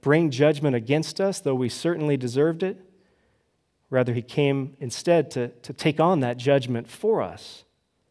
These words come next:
He exercised power through submission. He achieved victory through defeat.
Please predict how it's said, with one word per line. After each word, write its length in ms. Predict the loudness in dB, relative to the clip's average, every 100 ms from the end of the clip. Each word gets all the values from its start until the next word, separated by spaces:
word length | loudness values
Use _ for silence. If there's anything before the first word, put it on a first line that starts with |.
| _ _ _ _ _ _ _ _
He 200 | -8 -6
exercised 760 | -6 -2 -4 0 0 0 -6
power 480 | -2 4 6 4 0
through 220 | -6 -8
submission. 640 | -6 -6 -2 -2 -4 -16 -20 _ _ _ _ _ _ _ _ _ _ _
He 100 | -6
achieved 320 | -6 -4 -4 -4
victory 600 | -2 -2 -2 -6 -2 -4
through 340 | -4 -6 -6
defeat. 680 | -6 -10 -8 -8 -8 -10